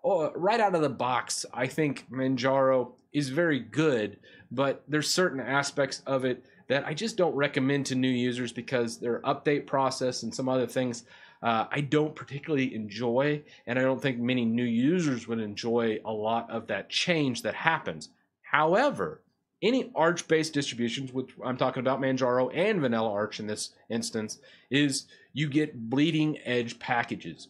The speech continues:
If you just heard that there's a new, uh, video driver out or a new message driver for your A M D G P U and you need to install it right away, Arch Linux is where it's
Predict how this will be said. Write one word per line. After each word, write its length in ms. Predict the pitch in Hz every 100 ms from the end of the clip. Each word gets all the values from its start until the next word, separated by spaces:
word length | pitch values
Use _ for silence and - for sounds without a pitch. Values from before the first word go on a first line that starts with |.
| -
If 160 | 123 170
you 120 | 226
just 280 | 226 208 -
heard 420 | 180 185 185 156
that 120 | 143
there's 180 | 127 117
a 60 |
new, 460 | 120 175 185 170 151 - - -
uh, 500 | 120 123 117 110 101 90 - -
video 240 | 190 208 185
driver 480 | 170 170 160 151 151
out 200 | 160 156
or 120 | 120
a 40 |
new 160 | 127 160
message 320 | 160 165 156
driver 320 | 156 156 156
for 140 | 147 135
your 160 | 139
A 160 | 151 180
M 120 | 151
D 140 | 160
G 200 | 156 156
P 160 | 160 165
U 340 | 165 156 156 151 - -
and 180 | 160 165
you 140 | 160 165
need 180 | 160
to 80 | 151
install 400 | 139 127 160 151
it 100 | 151
right 200 | 143 151
away, 420 | 139 135 135 127 - - _ 156
Arch 300 | 190 - 143
Linux 300 | 147 135 120
is 120 | 110
where 140 | 107
it's 160 | 98 -